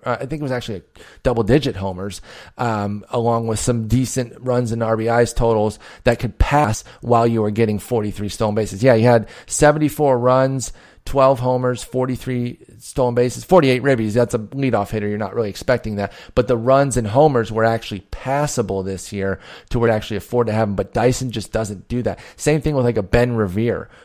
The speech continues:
who is also kind of an annoying player that it, it, it's, it's just too deficient. So I don't, I don't, I don't like it. Um, we gotta move on. Last two guys here,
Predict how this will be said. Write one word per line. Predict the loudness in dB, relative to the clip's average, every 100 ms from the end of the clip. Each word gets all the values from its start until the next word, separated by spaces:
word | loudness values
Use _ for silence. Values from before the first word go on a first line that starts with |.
| -6
who | -4
is | 0
also | 0 0 -4
kind | -6 -6
of | -6
an | -8
annoying | -8 -4 -4 -4 -8
player | -6 -4 -2
that | -4 -6 -8 -14 -20
it, | -12 -12 -10
it, | -14 -8
it's, | -8 -8 -12
it's | -10 -8
just | -10 -10
too | -6 -6
deficient. | -6 -8 -8 -10 -12
So | -4
I | -2
don't, | -2 -6 -8
I |
don't, | -8 -8
I | -8
don't | -8 -8
like | -12 -14
it. | -20 _ -20 -20 -4
Um, | 0 2 0 -4 _ 0
we | 4
gotta | 4
move | 4
on. | 2 4
Last | 4 4
two | 0
guys | 2 2 2
here, | -4 -10